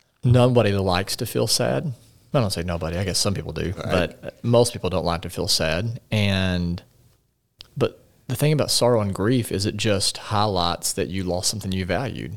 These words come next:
Speaker 2: Oh,
Speaker 1: And so
Speaker 2: absolutely.
Speaker 1: if you don't feel grief, what you're just saying, in,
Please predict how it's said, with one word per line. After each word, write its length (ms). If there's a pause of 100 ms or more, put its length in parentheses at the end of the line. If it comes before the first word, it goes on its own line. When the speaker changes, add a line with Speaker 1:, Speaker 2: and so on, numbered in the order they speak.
(140)
Speaker 2:
Oh, 60
Speaker 1:
And 160
so 120
Speaker 2:
absolutely. 380
Speaker 1:
if 40
you 80
don't 400
feel 540
grief, 580 (120)
what 160
you're 100
just 160
saying, 420
in, 140